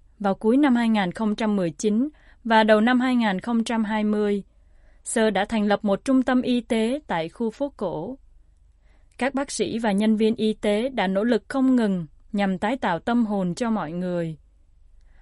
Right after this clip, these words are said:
Phòng khám phát thuốc cho những bệnh nhân không có phương tiện và khả năng chi trả phẫu thuật. Sơ cho biết thêm, ở quốc gia này không có hệ thống an sinh xã hội, tiền hưu không đủ để trả tiền thuốc.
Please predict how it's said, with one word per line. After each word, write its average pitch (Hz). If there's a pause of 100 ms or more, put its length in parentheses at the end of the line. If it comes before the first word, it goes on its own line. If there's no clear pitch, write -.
(120)
Phòng 214
khám 226
phát 302
thuốc 320
cho 277
những 214
bệnh 185
nhân 226
không 220
có 285
phương 254
tiện 165
và 190
khả 170
năng 220
chi 226
trả 180
phẫu -
thuật. 202 (1300)
Sơ 233
cho 226
biết 262
thêm, 220 (840)
ở 208
quốc 320
gia 262
này 208 (180)
không 220
có 262
hệ 247
thống 226
an 233
sinh 220
xã 180
hội, 180 (580)
tiền 233
hưu 277
không 277
đủ 190
để 233
trả 185
tiền 185
thuốc. 254